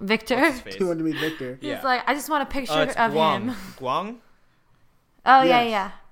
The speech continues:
Speaker 2: So everybody goes to Hot Pot.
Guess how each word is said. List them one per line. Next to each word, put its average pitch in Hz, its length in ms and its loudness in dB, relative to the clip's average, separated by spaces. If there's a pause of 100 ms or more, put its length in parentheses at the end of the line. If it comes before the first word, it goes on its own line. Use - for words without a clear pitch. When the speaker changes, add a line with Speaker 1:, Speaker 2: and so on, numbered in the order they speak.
(2250)
Speaker 2:
So 156 420 -4
everybody 208 340 -4
goes 185 300 -4
to 170 300 -8
Hot 143 240 -6
Pot. 139 360 -6